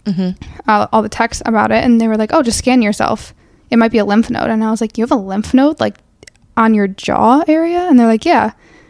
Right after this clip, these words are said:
Speaker 2: Sometimes, like, they're like, "You usually don't see them, but if, like, you were having an ear infection or something in your ear, you might see the lymph node 'cause it's enlarged." And I
Speaker 1: Didn't
Speaker 2: was
Speaker 1: you
Speaker 2: like,
Speaker 1: used to get ear infections all the time as a kid?
Speaker 2: Yeah, so I was like, "Okay, that makes sense." So I go and scan. Sure enough, there's a frickin' lymph node right there.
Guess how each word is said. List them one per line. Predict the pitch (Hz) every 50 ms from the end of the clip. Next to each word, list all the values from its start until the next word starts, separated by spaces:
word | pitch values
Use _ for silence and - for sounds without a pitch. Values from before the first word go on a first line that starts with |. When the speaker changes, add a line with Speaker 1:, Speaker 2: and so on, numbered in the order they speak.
| _ _ _
Speaker 2:
Sometimes, | - - 254 247 233 226 208 208 214 -
like, | 220 214 -
they're | - 220
like, | 214 214 214 -
"You | 214 214
usually | 214 220 220 220 233
don't | 214 208 - - -
see | - 240 247
them, | 220 202 202 202 202 202
but | 214 208
if, | 202 202 -
like, | 214 208 208
you | 208
were | 214 208
having | 208 208 202 202 196
an | 196 - - -
ear | 226 220 226 233
infection | 226 208 - 220 208 - - 220 214 214 220 220 - - - - - - - - -
or | 233
something | 220 233 220 208 214
in | 208 202
your | 196 196 -
ear, | - 226 220
you | 214 202 202
might | 196 196 202 - -
see | - - - 208
the | 202 190
lymph | 196 202 202 196
node | 208 196 196
'cause | - 226 190
it's | 180 196 - -
enlarged." | - 226 208 190 190 175 - - - - - - - -
And | - 196
I |
Speaker 1:
Didn't | 208
Speaker 2:
was | 226
Speaker 1:
you | 220 294
Speaker 2:
like, | 277 233
Speaker 1:
used | 202 -
to | - 196
get | - 180 - -
ear | 165 165
infections | 160 160 - 170 165 - 180 165 -
all | - 147 147
the | 147
time | - - 143 139 139 143
as | 147 143
a | -
kid? | - 156 156 156 151
Speaker 2:
Yeah, | - 262 240 208 202
so | - - 240
I |
was | 240 220 233
like, | 226 - -
"Okay, | 254 277 - 220 202
that | 202 202 233
makes | 208 196 208 -
sense." | - 190 185 202 208 -
So | - - - 247
I | 226 220
go | 226 254
and | 262 240 226
scan. | - - 247 220 190 185 208 208 - _ _ _
Sure | - - - 226 226 247
enough, | 262 269 247 233 240 - - - _ - - -
there's | - 214 226
a | 214
frickin' | 208 - - 247 240 - 214 220 214
lymph | 226 262 285 -
node | 240 196 190 190
right | 190 190 190
there. | - 190 180 180 196 226 247